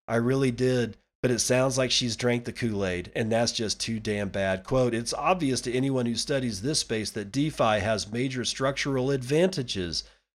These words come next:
compared to CeFi," Spencer Noon. Oh, he's blocked me because I called him out on this bullshit.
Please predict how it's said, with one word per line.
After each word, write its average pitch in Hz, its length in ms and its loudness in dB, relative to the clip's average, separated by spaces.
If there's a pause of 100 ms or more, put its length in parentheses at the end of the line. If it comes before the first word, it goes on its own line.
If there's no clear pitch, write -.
(100)
compared 160 720 4 (140)
to - 120 0
CeFi," 131 800 2
Spencer 120 460 0
Noon. 127 400 2
Oh, 120 560 0
he's 113 400 -2
blocked 104 360 0
me 98 280 -2
because 98 220 -6
I 95 80 0
called 104 220 2
him 95 120 -2
out 95 120 0
on 92 100 0
this 85 120 -8
bullshit. 95 460 -6